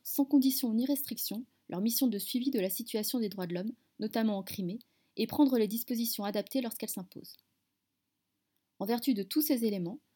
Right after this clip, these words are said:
le Parlement demande à la Commission et au Conseil de l'Union européenne que les sanctions contre la Russie soient prolongées et que soient envisagées des mesures ciblées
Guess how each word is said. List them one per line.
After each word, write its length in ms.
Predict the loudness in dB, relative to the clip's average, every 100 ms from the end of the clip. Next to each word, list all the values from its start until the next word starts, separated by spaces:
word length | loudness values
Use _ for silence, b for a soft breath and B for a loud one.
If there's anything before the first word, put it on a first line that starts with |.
| _
le 140 | -4 2
Parlement 420 | 4 6 6 6
demande 340 | 6 6 6
à 60 | 4
la 120 | 0
Commission 480 | 2 2 2 0 0
et 100 | -2
au 40 |
Conseil 360 | -2 -2 0 0
de 80 | 2
l'Union 300 | 4 4 4
européenne 440 | -2 -2 -2 -4 b b b b
que 80 | 0
les 80 |
sanctions 360 | 2 4 6 4
contre 240 | 4 2
la 120 | 0 0
Russie 260 | 0 0
soient 140 | -2 -2
prolongées 480 | -4 -6 -4 -8 -12 _ _ -6
et 80 | -2
que 120 | 0
soient 220 | 0 2
envisagées 440 | 4 6 6 4
des 100 | 2
mesures 320 | 2 0 0 -2
ciblées 420 | 2 2 0